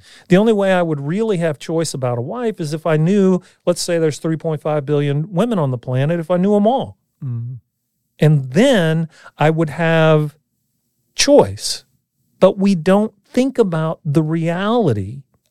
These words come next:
Speaker 1: up until a point, and this is the point that we want to get our listeners to. Everything in my life has been a reaction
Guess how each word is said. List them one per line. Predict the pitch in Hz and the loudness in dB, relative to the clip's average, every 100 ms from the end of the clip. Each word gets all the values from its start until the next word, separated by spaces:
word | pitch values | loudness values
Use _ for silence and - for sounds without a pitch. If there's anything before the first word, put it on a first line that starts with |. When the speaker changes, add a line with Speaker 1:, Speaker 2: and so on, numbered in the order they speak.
| - | 2
Speaker 1:
up | 196 220 | 2 4
until | 226 196 - 196 185 180 175 185 _ | -2 -2 -2 0 2 2 -2 -8 _
a | 160 156 | -2 -2
point, | - - 233 214 101 - - - _ _ _ - | -2 0 4 4 2 -6 -16 -20 _ _ _ 0
and | 139 | 2
this | 160 - | 2 0
is | 156 | -2
the | - | -4
point | 135 - 156 147 - | -6 0 0 0 -2
that | 131 | -2
we | 139 | -2
want | 143 143 | 0 0
to | 135 | -2
get | 127 135 135 - | 0 -2 -2 -2
our | 123 | 0
listeners | 131 196 - 131 104 98 - | 2 2 0 -2 -2 -4 -8
to. | 117 107 117 _ _ _ _ _ _ _ _ - | -6 -6 -8 _ _ _ _ _ _ _ _ 4
Everything | 151 170 190 190 - 175 165 | 4 4 -2 -2 -2 -2 0
in | 160 | 0
my | 156 | -2
life | 143 127 120 120 - - | -2 -2 0 -2 -4 -4
has | 123 | -4
been | 113 120 | -2 -2
a | 117 | 0
reaction | 113 113 117 123 117 - 151 | 0 0 0 -2 -6 -12 -14